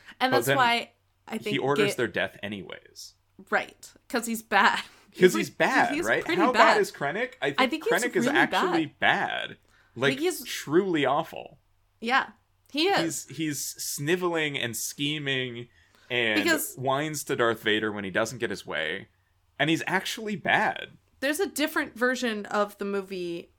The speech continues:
Speaker 1: where, not, like, in my head,
Speaker 2: Yeah.
Speaker 1: where, uh, or, like, maybe a worse version of this movie, where, um, when Krennic says,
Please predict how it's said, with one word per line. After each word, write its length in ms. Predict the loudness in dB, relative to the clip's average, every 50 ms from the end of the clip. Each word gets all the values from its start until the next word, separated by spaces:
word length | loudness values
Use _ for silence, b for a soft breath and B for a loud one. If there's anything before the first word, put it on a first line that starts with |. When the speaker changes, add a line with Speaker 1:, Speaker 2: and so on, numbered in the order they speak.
| -20 -6
Speaker 1:
where, 480 | -2 0 2 2 2 0 -2 -4 -6 -8 -6
not, 240 | -4 -4 -4 -2 -2
like, 220 | -2 -2 -2 -4
in 160 | -6 -4 -2
my 100 | -2 -2 -2
head, 400 | -2 -2 -2 -4 -4 -8 -12 -14 -8
Speaker 2:
Yeah. 220 | -4 -4 -2 -2
Speaker 1:
where, 460 | 0 0 2 2 2 0 -2 -2 -4 -2
uh, 300 | 0 2 2 2 2 0 -2
or, 140 | -2 0
like, 140 | 0 0 0
maybe 220 | 0 0 0 2 2
a 80 | 0
worse 360 | 0 2 2 0 0 0 -2
version 340 | -4 -6 -6 -4 -4 -6 -8
of 100 | -8 -6
this 200 | -8 -8 -8 -8
movie, 360 | -10 -8 -8 -8 -8 -8 -10 B B B B B B B B
where, 640 | -6 0 2 2 4 4 4 2 2 0 -2 -4 -8 b b b b b b _ 2
um, 380 | 4 6 6 6 4 0 -2 -8 -18 _ _ _ _
when 220 | -6 -4 -2 -2 -2
Krennic 280 | -2 -2 -2 -2 -2
says, 180 | -2 -4 -4 -4